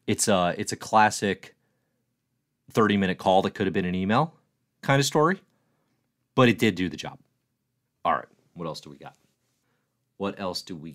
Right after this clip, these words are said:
got in here? We got some thought on Enigma.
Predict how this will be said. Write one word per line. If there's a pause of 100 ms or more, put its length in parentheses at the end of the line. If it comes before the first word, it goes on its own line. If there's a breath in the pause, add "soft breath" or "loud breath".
got
in
here?
We
got
some
thought
on
Enigma.